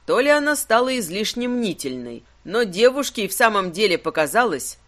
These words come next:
что из лесной чащи за ними наблюдает кто-то или что-то. Что-то холодное, жёсткое и абсолютно чуждое этому миру.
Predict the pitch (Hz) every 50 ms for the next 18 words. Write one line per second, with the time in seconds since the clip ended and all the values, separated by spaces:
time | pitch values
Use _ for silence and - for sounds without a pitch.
0 | _ _ - - - - 269 269 269 233 214 240 254 233 240 254 262 254 240 -
1 | - 285 294 302 285 - - 277 220 175 208 202 214 233 262 262 247 240 220 214
2 | 208 175 185 190 185 190 220 220 202 180 - - _ - - - - 254 269 262
3 | 269 - 247 240 240 233 - 196 180 185 180 190 190 - - - - 123 110 -
4 | - - - - - _ _ _ _ _ _ _ _ - - - 262 262 - 262
5 | - 220 196 - - - 165 160 156 165 185 247 190 143 135 127 123 117 113 110
6 | 107 - _ - 131 127 123 185 233 240 233 - - - 139 131 123 117 - -
7 | - _ - - 262 262 247 - - - 226 202 214 262 262 - - 254 233 233
8 | - - 220 226 214 185 170 202 185 170 160 160 160 - 165 165 170 175 175 170
9 | 151 131 123 120 117 -